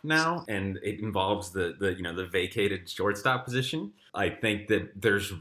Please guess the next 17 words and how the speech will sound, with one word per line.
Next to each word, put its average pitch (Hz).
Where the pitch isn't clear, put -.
a 98
lot 90
of 143
reason 107
to 98
think 104
that 95
Jeremy 95
Pena 92
could 87
become 85
a, -
a, 69
an 90
asset. 92
I 90
don't, 95